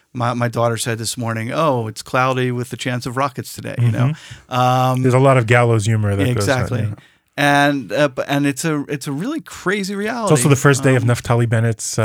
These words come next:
Speaker 1: yes.
Speaker 2: tenure as defense
Speaker 1: <laughs>
Speaker 2: minister,
Speaker 1: Which we
Speaker 2: so
Speaker 1: really
Speaker 2: welcome to the club.
Speaker 1: Which is a whole nother subject we won't get
Speaker 2: Yeah,
Speaker 1: into,
Speaker 2: not
Speaker 1: but,
Speaker 2: for
Speaker 1: uh,
Speaker 2: today.
Speaker 1: not today, but, uh, so Israel's, uh, really bracing down, but it's trying to keep the,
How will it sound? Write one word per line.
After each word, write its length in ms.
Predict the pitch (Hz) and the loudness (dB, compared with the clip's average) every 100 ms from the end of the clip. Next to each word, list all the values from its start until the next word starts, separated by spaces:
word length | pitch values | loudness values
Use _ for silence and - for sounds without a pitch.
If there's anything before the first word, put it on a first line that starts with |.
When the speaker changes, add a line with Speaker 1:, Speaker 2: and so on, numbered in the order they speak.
| 107 | 2
Speaker 1:
yes. 120 | 107 - | 2 0
Speaker 2:
tenure 320 | 120 117 117 | 0 2 2
as 180 | 113 104 | 2 0
defense 380 | 110 123 127 113 | -2 0 0 0
Speaker 1:
<laughs> 40 | |
Speaker 2:
minister, 260 | 107 131 117 | -2 0 0
Speaker 1:
Which 60 | 117 | 2
we 80 | 143 | 2
Speaker 2:
so 100 | - | 2
Speaker 1:
really 180 | 110 - - 147 | 0 -4 -18 -2
Speaker 2:
welcome 240 | 135 131 131 | 0 2 2
to 100 | 120 | 2
the 80 | 113 | 2
club. 320 | 143 120 120 | 2 2 0
Speaker 1:
Which 140 | 123 | -2
is 80 | 139 | 0
a 40 | |
whole 220 | 139 151 147 | 4 4 4
nother 240 | 139 131 | 2 2
subject 420 | 120 123 139 127 | 0 -2 -2 -6
we 100 | 127 | -6
won't 200 | 117 117 | -6 -4
get 80 | 117 | 2
Speaker 2:
Yeah, 180 | 107 104 | 2 2
Speaker 1:
into, 140 | 127 | 0
Speaker 2:
not 180 | 135 135 | 2 2
Speaker 1:
but, 40 | 127 | 2
Speaker 2:
for 60 | |
Speaker 1:
uh, 60 | 123 | 2
Speaker 2:
today. 320 | 120 110 110 _ _ - | 2 0 -2 _ _ -10
Speaker 1:
not 240 | 127 127 | -6 -6
today, 200 | 151 165 | -4 -4
but, 240 | 127 127 127 | 0 0 2
uh, 320 | 127 127 87 | 0 0 -2
so 540 | - 151 143 139 139 - | 0 4 6 6 2 -2
Israel's, 520 | 165 180 170 131 - | -2 0 0 -2 0
uh, 200 | 147 147 | 4 4
really 260 | 143 180 175 | 4 2 2
bracing 340 | 156 143 156 | 2 0 0
down, 160 | 185 147 | 0 2
but 200 | 143 - | 0 0
it's 240 | 135 - | -4 -4
trying 300 | - 175 160 | -6 -2 0
to 60 | 147 | -2
keep 360 | - 180 175 | -6 -8 -8
the, 520 | 120 123 135 131 127 | -10 -2 0 0 -2